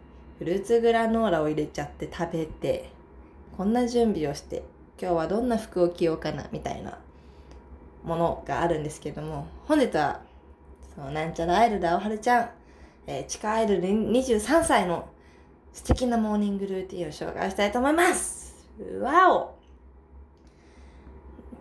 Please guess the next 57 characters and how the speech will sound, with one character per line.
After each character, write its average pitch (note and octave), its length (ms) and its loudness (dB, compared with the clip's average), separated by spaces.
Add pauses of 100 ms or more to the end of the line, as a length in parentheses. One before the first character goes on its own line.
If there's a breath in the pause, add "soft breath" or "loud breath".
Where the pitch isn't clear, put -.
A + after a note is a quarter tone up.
(200)
で、 B3 320 4 (300)
ま A3+ 80 -2
あ、 A3+ 40 2
ま F4 180 4
ず C4 180 2
前 C4+ 240 2
提 F4 240 4
の F4 80 4
話 F4 380 0
な D4 160 0
ん F#3+ 40 0
で F3+ 80 -2
す - 140 -10
け F3 100 -6
れ D#3+ 120 -2
ど D#3+ 100 -4
も、 F3 260 -2 (580)
そ G3+ 60 -8
の G3 60 0
モ D#4+ 380 6
ー - 20 2
ニ D#4 120 -4
ン D#4+ 140 -6
グ D#4+ 140 0
ル D#4 80 2 (120)
ー D#4 80 -4
テ D#4 120 -8
ィ D#4 140 -2
ン A3+ 80 -2
と F3 100 0
申 F3 180 0
し F#3 120 -6
ま F#3 100 -2
し - 60 -6
て - 120 -8
も、 E3 280 -6 (760 loud breath)
ま A3 120 0
あ、 G#3 40 0
そ G#3 140 0
の、 F#3+ 500 -2 (340)
最 C4+ 260 2
近 C4 220 0
ね、 C4+ 280 -2
そ G#3 120 -4
の、 F3 440 -2
生 B3+ 260 2
活 B3+ 320 -2
の A3+ 320 -2 (720)
サ - 260 0
イ C#4+ 60 4
ク G3+ 100 -2
ル E3 120 0
が D3 180 -2
ち - 140 -8
ょ F3 40 -4
っ - 40 -14 (100)
と - 320 -8